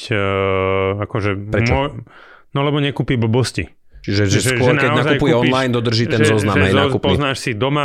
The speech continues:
Speaker 1: "Pozriem sa, čo mám v chladničke", a kúpiš len to, čo akože,
Speaker 2: Áno, to je
Speaker 1: dobre,
Speaker 2: pravda, že
Speaker 1: ušetríš
Speaker 2: vlastne keď, keď to nakupujem, tak sa môžem vždycky pozrieť, že, vždy
Speaker 1: Pozriem,
Speaker 2: pozrieť, že či
Speaker 1: mám,
Speaker 2: mám,
Speaker 1: máš,
Speaker 2: nemám, hej,
Speaker 1: nemáš,
Speaker 2: pravda.
Speaker 1: vieš, e, a proste nekúpiš blbosti, dobre, možno ušetríš na benzíne,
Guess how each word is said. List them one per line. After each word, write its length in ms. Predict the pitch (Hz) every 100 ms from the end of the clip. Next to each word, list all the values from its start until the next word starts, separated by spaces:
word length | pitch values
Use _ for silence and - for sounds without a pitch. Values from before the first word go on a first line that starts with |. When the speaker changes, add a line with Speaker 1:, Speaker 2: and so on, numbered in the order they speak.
| 127
Speaker 1:
"Pozriem 320 | 135 135 131
sa, 100 | 123
čo 120 | 143
mám 160 | 127 117
v 60 |
chladničke", 520 | - 107 131 123 - 147 147 - - - -
a 80 | 120
kúpiš 320 | - 123 139 117
len 180 | 127
to, 100 | 117 127
čo 180 | -
akože, 280 | 123 - 120 110 - -
Speaker 2:
Áno, 160 | - 113
to 60 | -
je 0 |
Speaker 1:
dobre, 80 | -
Speaker 2:
pravda, 160 | -
že 40 | 117
Speaker 1:
ušetríš 140 | 123
Speaker 2:
vlastne 200 | 127 143
keď, 140 | 139 113
keď 140 | 131
to 100 | 127
nakupujem, 380 | 107 110 127 123
tak 120 | 110
sa 100 | -
môžem 200 | 113 113
vždycky 220 | 113 107 107
pozrieť, 320 | 110 117 113
že, 120 | 104 104 98
vždy 160 | 107
Speaker 1:
Pozriem, 160 | 127 - -
Speaker 2:
pozrieť, 100 | 104
že 100 | -
či 120 | -
Speaker 1:
mám, 80 | -
Speaker 2:
mám, 60 | 104
Speaker 1:
máš, 80 | -
Speaker 2:
nemám, 180 | 104 90
hej, 60 | 85
Speaker 1:
nemáš, 260 | - 139
Speaker 2:
pravda. 180 | - 123
Speaker 1:
vieš, 140 | 127 85 -
e, 120 | 131 120 120 117 117 110 104 - - -
a 80 | - 110
proste 420 | 117 120 - 143 131 127 123
nekúpiš 680 | 131 139 139 139 151 151 110
blbosti, 500 | 95 135 156 - 170 156
dobre, 320 | 120 113 120
možno 320 | 107 113 127 123
ušetríš 460 | 120 135 - 110
na 80 | 104
benzíne, 560 | 107 123 120 120 113